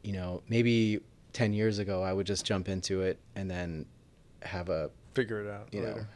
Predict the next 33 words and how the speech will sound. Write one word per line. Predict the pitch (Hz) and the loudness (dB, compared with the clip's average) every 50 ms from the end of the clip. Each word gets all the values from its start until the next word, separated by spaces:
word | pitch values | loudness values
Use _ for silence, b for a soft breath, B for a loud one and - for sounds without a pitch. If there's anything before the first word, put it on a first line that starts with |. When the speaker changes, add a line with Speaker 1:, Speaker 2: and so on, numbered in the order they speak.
| - | -6
Speaker 1:
have, | 92 90 90 85 - - | -2 -2 -2 -2 -4 -6
have | - 104 98 85 - | -2 -2 -2 -2 -2
something | - - 101 87 - 98 92 | -4 -2 -2 -2 -2 -4 -4
holding | 90 95 95 92 92 87 85 | -2 -2 -2 -2 -2 -4 -6
a | |
car | 85 - - 85 87 | -6 -2 -2 -2 -2
spot, | 90 - - 78 73 67 60 - - - - | -2 -4 -6 -6 -4 -4 -4 -6 -8 -10 -10
you | - 90 | -8 -8
know, | 82 87 87 87 87 - b b b b b | -6 -6 -8 -8 -10 -12 b b b b b
parking | - 110 101 92 95 85 | 0 0 0 0 0 -6
spot, | - - - - - - - | -6 -6 -6 -8 -8 -8 -6
'cause | - 90 80 87 | -6 -6 -2 -2
I | 87 90 | 0 0
wouldn't | 90 95 90 - - | 0 0 -2 -4 -4
figure | - 92 85 82 | -4 -4 -2 -2
it | 80 80 | -2 -2
out. | 80 76 64 | -2 0 -2
It | - | -2
would | 92 90 | -2 0
take | - 98 90 | -2 -2 0
a | 87 | 0
long | 85 87 87 90 | -2 -2 -4 -4
time. | - - 92 85 82 80 80 - b b b b b b b b b b b | -4 -4 -4 -4 -4 -6 -8 -12 b b b b b b b b b b b
But | - 95 95 - - 110 | 2 2 2 2 2 2
now | 107 110 113 117 113 110 | 2 4 6 6 6 4
I'm, | 104 98 92 90 - - | 4 2 0 -4 -6 -6
I'm | 92 95 | -6 -4
just | 90 95 - - - - - - | -4 -4 -6 -6 -10 -16 -20 -14
trying | - - 107 98 | -8 -4 -2 -2
to | 92 82 | -2 -2
be | 85 85 | -4 -4
more | 82 80 82 | -4 -6 -8
careful. | - - 80 67 - - - - 113 | -6 -6 -6 -6 -6 -8 -10 -12 -12